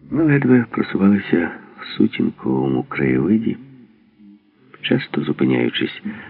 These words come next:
на загублених у горах станціях. Заходили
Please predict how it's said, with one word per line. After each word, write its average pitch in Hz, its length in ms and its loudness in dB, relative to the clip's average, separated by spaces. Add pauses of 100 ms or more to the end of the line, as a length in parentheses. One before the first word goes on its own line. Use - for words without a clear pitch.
на 76 160 4
загублених 87 680 4
у 52 80 0
горах - 320 0
станціях. - 760 -6 (1200)
Заходили 156 520 6